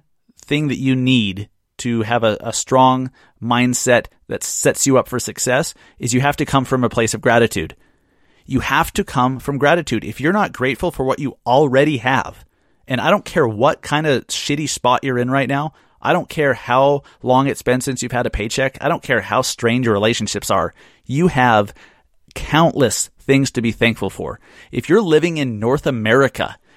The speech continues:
in twenty eighteen, at the end of twenty eighteen, do you have any idea how, how good you have it? So first thing is you have to start every single day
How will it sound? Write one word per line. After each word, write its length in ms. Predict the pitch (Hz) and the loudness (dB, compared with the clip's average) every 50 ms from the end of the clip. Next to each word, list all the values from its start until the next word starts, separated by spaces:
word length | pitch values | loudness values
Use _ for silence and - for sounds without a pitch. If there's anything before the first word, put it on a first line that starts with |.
| _ _ | _ _
in 320 | - 135 131 123 120 120 - - | -2 -2 -2 -2 -4 -6 -8 -8
twenty 440 | - - 185 156 170 180 180 139 - | -4 -2 0 0 0 0 -2 -2 -2
eighteen, 640 | 139 143 143 - - - - 139 139 143 160 190 202 - _ _ _ _ _ - | -2 -2 -2 -2 -6 -8 -4 -2 -2 0 0 -2 -4 -6 _ _ _ _ _ -2
at 100 | 127 - | 0 2
the 140 | 135 139 | 2 2
end 120 | 156 180 175 | 4 4 2
of 60 | - | 2
twenty 260 | - - 131 123 113 | 4 4 4 4 4
eighteen, 400 | 107 - - - 101 90 80 - - _ _ _ _ _ _ _ _ _ | 2 0 -2 -6 -6 -6 -8 -10 -14 _ _ _ _ _ _ _ _ _
do 80 | - 147 | -2 0
you 60 | 196 | 2
have 160 | 226 247 - - _ - | 2 2 0 -2 _ -2
any 260 | 131 143 160 165 156 | 0 0 0 0 0
idea 320 | 143 143 123 123 123 117 113 | 0 0 2 2 2 2 2
how, 260 | 110 113 113 110 104 - | 2 2 2 2 0 -2
how 140 | 117 113 113 | -4 -4 -2
good 220 | 110 123 123 110 | 0 0 0 0
you 100 | 110 98 | 0 -4
have 180 | 92 87 82 - | -4 -6 -8 -10
it? 140 | - - _ _ _ _ _ - | -12 -16 _ _ _ _ _ -8
So 160 | - 135 127 | -4 -4 -4
first 320 | - - 196 247 240 - | -2 0 2 2 2 2
thing 160 | - 165 135 120 | 0 0 0 0
is 200 | 113 107 - 143 | 0 -2 -2 -4
you 140 | 143 139 | -4 -4
have 320 | 123 - - 180 185 - - | -4 -4 -6 -6 -6 -6 -4
to 100 | - 170 | -4 -4
start 420 | - - - 156 151 156 147 - _ - | -4 -2 0 2 2 2 2 0 _ 0
every 220 | 139 143 147 175 | 0 0 0 0
single 260 | 165 - 175 175 170 | -2 -2 -2 -2 -2
day 340 | 143 117 120 98 90 95 - | -2 0 0 -2 -2 -4 -6